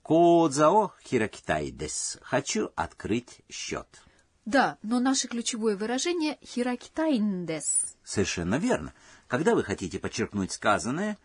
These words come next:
Speaker 1: то используете конструкцию "тайн дес" вместо "тай дес". "Га" на конце предложения подчеркивает незаконченный характер сказанного, передавая, по сути, значение "но".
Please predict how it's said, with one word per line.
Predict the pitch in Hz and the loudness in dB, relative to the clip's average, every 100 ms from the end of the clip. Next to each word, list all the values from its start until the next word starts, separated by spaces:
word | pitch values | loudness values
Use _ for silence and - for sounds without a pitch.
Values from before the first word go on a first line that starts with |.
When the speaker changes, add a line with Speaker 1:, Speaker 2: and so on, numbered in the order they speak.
| _ | _
Speaker 1:
то | - | -4
используете | 101 - 98 87 123 135 | -4 0 0 0 -2 -4
конструкцию | 226 190 - 254 - - 95 78 _ _ _ _ - | -4 -4 -2 -4 -4 -4 -4 -4 _ _ _ _ -4
"тайн | 143 143 123 98 90 90 85 69 | 0 0 -2 -2 -4 -4 -6 -8
дес" | 76 85 - - - - _ _ | -8 -6 -6 -8 -10 -14 _ _
вместо | 80 87 90 - - 214 - _ _ | -6 -2 -2 -2 -2 -4 -4 _ _
"тай | 147 135 90 73 | 2 2 0 -6
дес". | 76 73 - - - - _ _ - - - | -10 -8 -8 -8 -10 -12 _ _ -20 -20 -12
"Га" | 107 196 233 | 0 4 4
на | 160 98 | 2 -2
конце | 90 90 98 | -4 -2 -4
предложения | 92 87 120 113 101 80 80 - - | -4 -4 -4 -2 -4 -2 -6 -10 -8
подчеркивает | 92 - 190 214 - 120 87 | -8 0 2 2 0 0 0
незаконченный | 95 95 90 - 156 156 127 117 | -2 -2 -2 -4 -4 -4 -4 -6
характер | - 80 92 - 90 90 - | -4 -2 -2 -4 -10 -10 -10
сказанного, | - - 78 69 71 73 - - - - | -10 -4 -4 -4 -8 -10 -12 -20 -20 -6
передавая, | 98 90 98 190 190 120 | -2 0 2 2 0 -2
по | - 92 | -4 -4
сути, | - 147 104 | -4 -4 -4
значение | 82 85 73 - 92 82 76 | -4 -4 -6 -4 -4 -4 -6
"но". | 76 92 90 64 | -4 -2 -2 -4